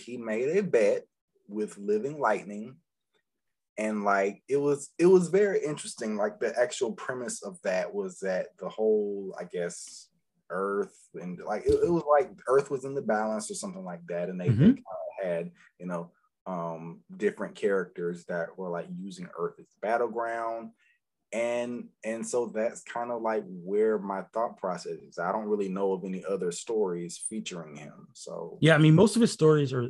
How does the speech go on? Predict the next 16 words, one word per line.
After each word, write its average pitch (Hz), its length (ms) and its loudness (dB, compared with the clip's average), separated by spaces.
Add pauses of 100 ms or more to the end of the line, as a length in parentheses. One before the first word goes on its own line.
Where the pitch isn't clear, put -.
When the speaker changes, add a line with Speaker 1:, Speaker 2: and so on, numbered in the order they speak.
Speaker 2:
are, 123 80 0
are 113 380 -2
of 107 240 0
that 107 240 2 (100)
kind 110 300 0
of 98 80 -6
nature. 104 460 -4 (400)
Uh, 101 180 -2
we're 101 60 -4
Speaker 1:
Mm-hmm. 113 80 0
Speaker 2:
just 127 140 0
gonna, 123 160 6
like, 117 220 4 (380)
randomly 135 380 8
pick 135 240 4
people, 120 460 -2